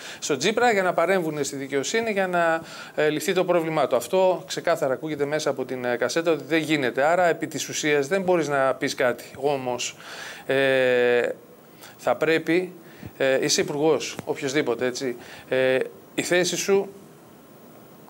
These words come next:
είναι μια θέση κύρους. Και είναι μια θέση στην οποία βρίσκεσαι εκεί, ψηφιζόμενος από τον ελληνικό λαό και επιλεγόμενος από,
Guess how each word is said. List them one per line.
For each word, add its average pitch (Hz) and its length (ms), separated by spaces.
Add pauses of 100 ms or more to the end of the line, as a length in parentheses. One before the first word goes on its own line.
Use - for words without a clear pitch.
(380)
είναι 170 200
μια 175 160
θέση 180 240
κύρους. 160 560 (1040)
Και - 120
είναι 175 120
μια 165 220
θέση 160 340
στην 170 180
οποία 175 220
βρίσκεσαι 170 400
εκεί, 190 300 (1080)
ψηφιζόμενος 131 1000 (260)
από - 180
τον 139 140
ελληνικό 131 260
λαό 135 180
και 127 100
επιλεγόμενος 127 600
από, 127 160